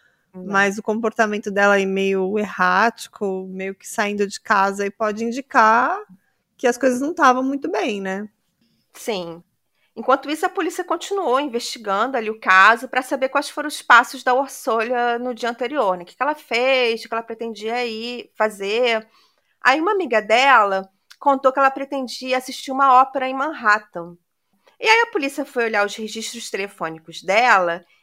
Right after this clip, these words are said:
Speaker 1: e eles encontraram uma ligação da Ursólia pra três homens diferentes, sendo que um desses três era o marido dela.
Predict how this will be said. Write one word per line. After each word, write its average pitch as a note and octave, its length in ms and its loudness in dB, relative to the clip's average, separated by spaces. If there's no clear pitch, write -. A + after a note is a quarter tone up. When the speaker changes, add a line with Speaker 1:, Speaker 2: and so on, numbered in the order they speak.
Speaker 1:
e C4+ 80 -4
eles D4 220 -2
encontraram B3+ 800 2
uma A#3 100 2
ligação A#3+ 560 0
da C4+ 160 -4
Ursólia A#3 720 -4
pra A#3+ 120 6
três E4 480 4
homens D#4+ 280 2
diferentes, A3+ 680 -2
sendo B3 200 -4
que B3+ 120 -10
um C4 120 -4
desses - 320 -10
três A#3+ 240 -2
era B3+ 120 -2
o B3+ 40 -4
marido B3 360 -4
dela. E3+ 460 -2